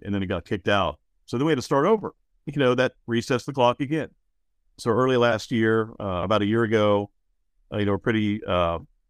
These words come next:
uh, deep involved in, you know, drafting the correct language. Uh, and, and again, it, there were some opponents, so w-, a wind turbine lobby,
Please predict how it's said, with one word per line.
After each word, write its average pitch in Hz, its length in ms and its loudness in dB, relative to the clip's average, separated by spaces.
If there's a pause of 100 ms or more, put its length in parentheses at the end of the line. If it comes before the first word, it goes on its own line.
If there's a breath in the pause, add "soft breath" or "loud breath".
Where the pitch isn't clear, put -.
(160)
uh, 92 120 0
deep 113 300 -2
involved 110 640 0
in, 90 320 -6 (200)
you 92 60 -10
know, 82 180 -10 (320)
drafting 113 580 0
the 104 100 -2
correct 104 320 0
language. 110 720 0
Uh, 85 440 -2 (560)
and, 98 340 0
and 101 140 0
again, 110 400 0
it, 98 320 -2
there 113 100 0
were 104 100 0
some 101 220 -4
opponents, 120 480 0
so 90 220 -4
w-, 98 200 -4
a 95 80 -2
wind 104 300 -2
turbine 117 320 -2
lobby, 104 480 0